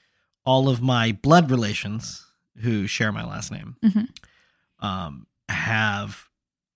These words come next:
Speaker 1: just dropped it. <laughs>
Speaker 2: Oh.
Speaker 1: Like, "Ah, I met a boy." <laughs>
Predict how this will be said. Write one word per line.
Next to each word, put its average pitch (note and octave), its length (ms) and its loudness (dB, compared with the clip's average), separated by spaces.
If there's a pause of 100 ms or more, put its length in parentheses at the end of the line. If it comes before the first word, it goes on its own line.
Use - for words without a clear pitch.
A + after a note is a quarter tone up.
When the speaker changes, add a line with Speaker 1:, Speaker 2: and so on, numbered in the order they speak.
(140)
Speaker 1:
just B2+ 400 2
dropped A2 380 -2
it. F3 240 0 (180)
<laughs> - 120 -4 (380)
Speaker 2:
Oh. C4 260 8
Speaker 1:
Like, A#2+ 200 0
"Ah, A3 240 4 (500)
I - 80 6
met F#4 140 4
a D4 60 8
boy." A3+ 440 6 (100)
<laughs> D2 240 4